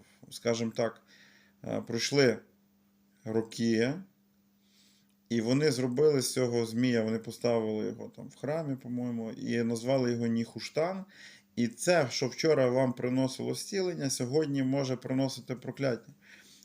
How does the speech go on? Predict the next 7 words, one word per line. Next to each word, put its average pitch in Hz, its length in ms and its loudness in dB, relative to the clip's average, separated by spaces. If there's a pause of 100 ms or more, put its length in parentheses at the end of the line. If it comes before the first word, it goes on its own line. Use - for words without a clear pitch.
(140)
Тобто 120 280 0
те 165 240 2
саме 170 360 0
причастя, 143 760 -2 (920)
яке 120 220 2
вас 117 200 4
зціляло, 151 640 0